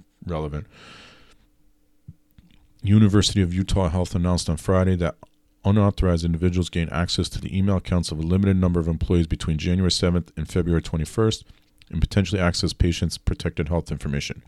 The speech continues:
University of Utah Health discovered on February third, twenty twenty, that malware had been installed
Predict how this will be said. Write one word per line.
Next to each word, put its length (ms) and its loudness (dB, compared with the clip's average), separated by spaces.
University 520 4
of 100 0
Utah 360 2
Health 220 0
discovered 420 -2
on 60 0
February 400 0
third, 240 4
twenty 220 0
twenty, 280 0
that 180 0
malware 400 0
had 240 -2
been 100 2
installed 480 0